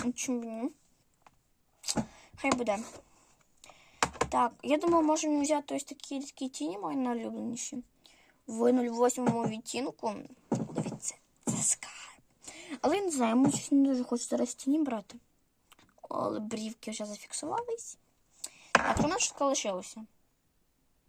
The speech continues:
Угу. В принципі, це вже все. А, ні, давайте зараз це туш.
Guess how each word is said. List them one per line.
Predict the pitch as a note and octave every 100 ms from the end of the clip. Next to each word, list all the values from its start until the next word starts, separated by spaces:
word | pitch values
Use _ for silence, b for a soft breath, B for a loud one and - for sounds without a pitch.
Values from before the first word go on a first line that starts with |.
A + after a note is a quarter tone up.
| _ _ _ _ _
Угу. | C4+ B3 A3+ C#4+
В | A4+ - _ _ -
принципі, | - C#5 D4+
це | D#4
вже | D4
все. | B3+ - G3+ B3+ _ _ _ _ B B -
А, | C#4
ні, | B3 F#3 - -
давайте | A#3+ D#4 C#4+
зараз | C#4+ -
це | - A#3 -
туш. | - A#4+ - -